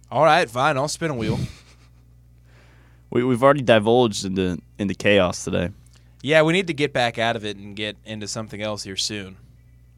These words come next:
Speaker 2: Well, you just wanna wrap up the chaos and then
Speaker 1: Let's wrap up the chaos. I'll pull up a wheel, and then we'll,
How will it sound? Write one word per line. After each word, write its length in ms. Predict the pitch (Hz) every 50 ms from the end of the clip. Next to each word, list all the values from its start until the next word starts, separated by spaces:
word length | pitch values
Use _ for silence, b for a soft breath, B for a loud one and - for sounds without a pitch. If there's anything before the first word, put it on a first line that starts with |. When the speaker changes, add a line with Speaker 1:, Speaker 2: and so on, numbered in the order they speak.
| _ _ _ _ _ _ _ _ _ _ _ _ _ _ _ _ -
Speaker 2:
Well, 80 | - 107
you 60 | 107
just 100 | 104 -
wanna 120 | 110 98
wrap 240 | 98 98 98 101 -
up 100 | 107 -
the 80 | - 104
chaos 480 | - 110 104 104 107 113 117 120 -
and 100 | 107 101
then 80 | 101 98
Speaker 1:
Let's 160 | 98 101 104
wrap 220 | - 170 175 175 190
up 140 | 180 143
the 60 | - 160
chaos. 560 | - 165 151 147 147 143 147 143 139 - -
I'll 100 | 135 131
pull 180 | - 151 147
up 140 | 143 135 -
a 60 | 135
wheel, 460 | 120 117 123 123 123 123 117 113 117 101
and 160 | 101 110 113 117
then 180 | 120 120 117 117
we'll, 180 | 117 117 107